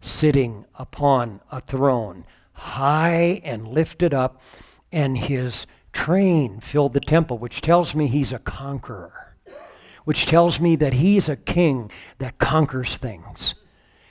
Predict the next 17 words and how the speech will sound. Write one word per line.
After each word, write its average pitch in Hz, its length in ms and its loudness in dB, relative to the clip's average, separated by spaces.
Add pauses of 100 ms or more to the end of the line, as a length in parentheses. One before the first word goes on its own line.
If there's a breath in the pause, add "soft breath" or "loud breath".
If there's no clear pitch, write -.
(120)
And 143 120 -2
so - 140 0
you 165 260 4
and 190 120 6
I, 185 160 4
that's 151 420 -2
what 160 220 0
we 214 160 6
need 185 240 6
to 151 80 4
keep 170 320 -2
our 147 160 2
vision 123 440 2
of, 107 180 -10 (300 loud breath)
our 156 220 2
God 123 540 0 (240)
on 143 500 0